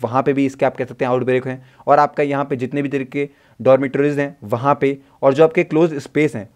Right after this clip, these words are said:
उन जगहों पे आप कह सकते हैं ये जो वायरस है ये काफ़ी हमें फैलता हुआ दिखाई देता है।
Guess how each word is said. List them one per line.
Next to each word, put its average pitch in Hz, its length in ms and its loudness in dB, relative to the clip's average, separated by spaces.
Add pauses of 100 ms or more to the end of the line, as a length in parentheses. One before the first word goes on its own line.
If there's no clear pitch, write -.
(100)
उन 170 140 -4
जगहों 151 280 6
पे 151 100 2
आप 139 120 2
कह 127 80 -2
सकते 127 240 -10
हैं 135 80 -4
ये 131 140 0
जो 139 120 2
वायरस 117 340 0
है 131 140 -4 (180)
ये 127 60 -4
काफ़ी 139 280 0
हमें 135 120 -4
फैलता 107 300 -6
हुआ 120 120 -2
दिखाई 110 320 -6
देता 110 280 -6
है। 95 160 -16